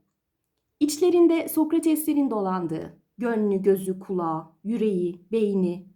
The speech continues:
burnu olanların tartışıldığı, söyleştiği, papağanların, tüccarların, tüccar adaylarının değil. Hangi üniversitede gül bahçesi var arkadaşlar?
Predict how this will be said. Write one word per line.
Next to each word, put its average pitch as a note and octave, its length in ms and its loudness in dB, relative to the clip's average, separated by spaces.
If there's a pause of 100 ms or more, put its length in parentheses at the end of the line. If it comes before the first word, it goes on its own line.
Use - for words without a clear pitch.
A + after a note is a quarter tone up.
(220)
burnu C#4+ 320 4
olanların A#3+ 520 -4
tartışıldığı, F#3 1120 -8
söyleştiği, E3 1000 -6 (600)
papağanların, E4+ 960 4 (160)
tüccarların, A#3 760 -2 (260)
tüccar C#4 300 0
adaylarının F#3 680 0
değil. F#3 280 -6 (500)
Hangi F#4 280 2
üniversitede A#3 540 -2
gül F#3+ 220 -4
bahçesi F#3 440 -8
var E3+ 100 -8
arkadaşlar? E3 720 -8